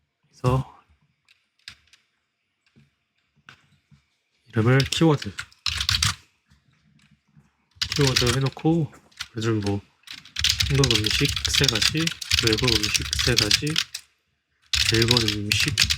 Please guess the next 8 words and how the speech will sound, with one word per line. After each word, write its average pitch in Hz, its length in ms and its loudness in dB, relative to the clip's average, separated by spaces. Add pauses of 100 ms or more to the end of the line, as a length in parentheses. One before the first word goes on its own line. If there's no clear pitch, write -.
(1400)
이런 151 220 2
식으로 127 300 2
변수를 127 680 2 (120)
해 156 100 2
놓은 113 200 0
다음에요. 110 440 0
여기서 143 360 0 (2000)
What 113 220 0